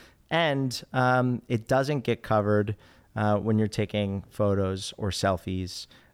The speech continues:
uh, and it's popped right there on the collar. So, um, maybe switch to a single strap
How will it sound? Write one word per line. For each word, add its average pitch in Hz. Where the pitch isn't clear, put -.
uh, 95
and 92
it's 92
popped -
right -
there -
on 73
the -
collar. -
So, 101
um, 107
maybe 135
switch -
to 120
a 107
single 107
strap -